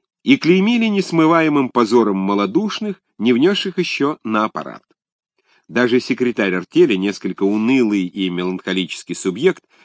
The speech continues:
дважды отравленный газами в царскую войну,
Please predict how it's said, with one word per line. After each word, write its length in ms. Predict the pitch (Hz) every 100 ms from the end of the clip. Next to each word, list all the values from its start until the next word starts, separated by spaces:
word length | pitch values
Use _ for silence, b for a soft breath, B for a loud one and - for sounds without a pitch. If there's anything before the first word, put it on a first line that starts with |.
| b
дважды 460 | 73 95 120 107 92
отравленный 580 | 90 95 95 85 87 85
газами 460 | 85 90 85 82
в 80 | 80
царскую 500 | - 82 80 - 90
войну, 380 | 87 104 180